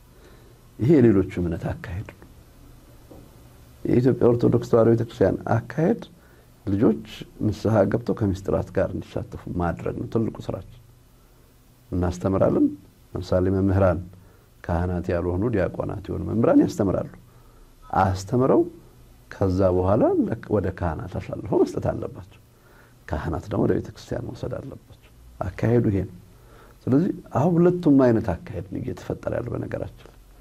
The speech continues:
ጥቅሙም አለ፣ ጉዳቱም እየተፈጠረ ነው። ልጆቻችን የብዙ ነገር ሰለባ እየሆኑ ነው። በዚህ አይነት ጉዳት አለው።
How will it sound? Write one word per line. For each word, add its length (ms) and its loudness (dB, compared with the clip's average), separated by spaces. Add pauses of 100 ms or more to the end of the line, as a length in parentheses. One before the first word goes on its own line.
(540)
ጥቅሙም 380 6
አለ፣ 220 6 (280)
ጉዳቱም 500 2
እየተፈጠረ 640 -10
ነው። 120 -14 (580)
ልጆቻችን 580 0
የብዙ 320 4
ነገር 300 4
ሰለባ 340 0 (100)
እየሆኑ 360 -6
ነው። 120 -8 (1200)
በዚህ 440 0
አይነት 340 0 (680)
ጉዳት 460 0
አለው። 320 -2